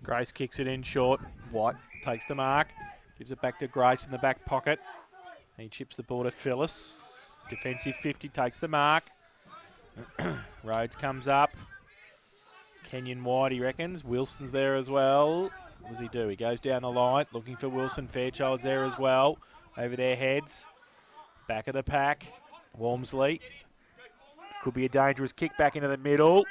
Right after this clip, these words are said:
No mark taken by Kavanagh. On hands and knees, he got up, then he get legged. No, the umpire said play on. Cody's in there as well. Butcher's over the top of it. Pack develops. The umpire letting it go now. He'll come in and ball it up. So right in the middle of the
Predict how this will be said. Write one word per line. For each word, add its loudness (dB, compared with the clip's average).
No 0
mark 2
taken 2
by 6
Kavanagh. 4
On 0
hands 0
and -4
knees, 2
he -2
got 6
up, 6
then -4
he -4
get 0
legged. 2
No, 2
the 2
umpire 6
said 0
play 6
on. 6
Cody's 0
in 0
there 0
as -2
well. 8
Butcher's 0
over 6
the 2
top 4
of -10
it. 2
Pack -2
develops. 4
The -2
umpire 4
letting 2
it -6
go 4
now. 0
He'll 0
come -6
in -6
and -10
ball -4
it -6
up. -8
So -14
right -6
in -18
the -8
middle -2
of -4
the -4